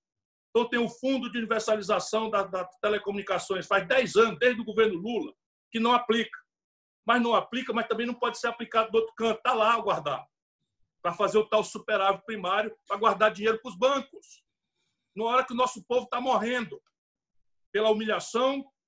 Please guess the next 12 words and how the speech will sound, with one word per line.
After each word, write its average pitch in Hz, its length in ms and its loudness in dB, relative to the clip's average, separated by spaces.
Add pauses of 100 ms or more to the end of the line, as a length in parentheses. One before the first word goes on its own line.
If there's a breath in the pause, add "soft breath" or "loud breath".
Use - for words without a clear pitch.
(200)
da, 160 160 -2
da, 151 160 -10
da, 139 160 -12
do 143 160 -12
covid, 180 420 2
mas 240 160 0
também 233 260 0
pela 247 200 4
fome. 262 580 4 (640)
Desculpa - 400 -8
aí, 185 80 2
ó, 175 100 -4